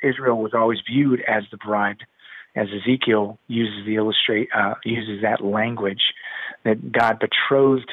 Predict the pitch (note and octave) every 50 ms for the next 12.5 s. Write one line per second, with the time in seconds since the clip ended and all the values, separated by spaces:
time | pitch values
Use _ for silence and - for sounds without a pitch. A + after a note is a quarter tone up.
0 | - - A2 G2 - - - - B2+ B2+ B2+ - F#2+ E2 F2+ G#2 G2+ G2 - -
1 | B2 A2 A2 G#2+ G#2 - - - - - - - - - - - - A#2+ G#2+ A#2
2 | A#2+ A2+ A2+ B2+ B2 C3 A#2+ A#2 A2+ A2+ A2 A2+ A2+ _ _ _ - A#2+ A2+ A2+
3 | A2+ B2 - - C#3+ C#3+ C3+ - - B2 A2+ A2 A2 A2 G#2+ G#2+ G#2+ G#2+ G#2 -
4 | A2+ A2 G#2+ A#2 A#2+ - - - A2 A2 G#2+ A2 G#2+ A2+ A#2 - _ - - _
5 | - A2+ A2+ - - D3 C3 B2 B2 A#2+ A#2 - A#2 A2+ A#2+ C3 C3 - - A2
6 | G#2+ G#2+ A#2 A2 A#2 A2+ A2 G#2+ G#2 G#2+ A2+ A#2 B2+ B2+ B2 A2+ G#2 - A2+ G#2+
7 | - - A#2 G#2+ A2 - A#2+ B2+ B2+ A2+ A2 G2+ - - - - - - - -
8 | - - - D#3+ D3 - C#3+ C3 B2 - A#2+ A#2 A#2 A#2+ A#2 A#2 G#2+ A2 A#2 B2+
9 | C#3 C#3+ C#3+ C#3+ B2+ B2 - A#2+ A#2 A2+ A2+ A#2 A2 G#2 A2 A2 A2 A2 A2 G#2
10 | G#2 G#2+ - A2 G#2+ G#2+ A2 - - - - A#2 A#2+ A2+ A#2 _ - - - -
11 | - - - - - - - - - _ - A#2 A2 A#2+ A#2 A2+ - - - -
12 | A#2 G#2+ G#2 G2+ G#2+ G#2+ A2 C#3 F3+ -